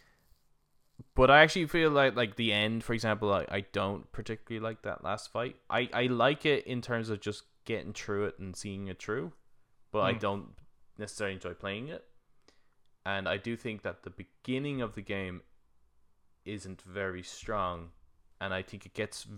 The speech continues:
Speaker 1: much stronger, uh, once you meet up with Sul-, once you're Sully in the jungle.
Speaker 2: Mm.
Speaker 1: I think being on the boat with the kind of scuba gear, I think, is a weird way to introduce the character.
Speaker 2: Yeah, yeah, yeah.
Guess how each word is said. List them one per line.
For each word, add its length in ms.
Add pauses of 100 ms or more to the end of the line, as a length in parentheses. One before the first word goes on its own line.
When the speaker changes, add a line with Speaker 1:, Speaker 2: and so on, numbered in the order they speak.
(160)
Speaker 1:
much 300
stronger, 720 (100)
uh, 60
once 460
you 140
meet 180
up 120
with 120
Sul-, 260
once 260
you're 100
Sully 400
in 100
the 80
jungle. 400 (1120)
Speaker 2:
Mm. 200
Speaker 1:
I 60
think 200
being 240
on 120
the 80
boat 380 (720)
with 180
the 280
kind 180
of 160 (300)
scuba 400
gear, 400 (160)
I 100
think, 160
is 80
a 60
weird 400
way 140
to 100
introduce 360
the 100
character. 480 (840)
Speaker 2:
Yeah, 180
yeah, 160 (140)
yeah. 140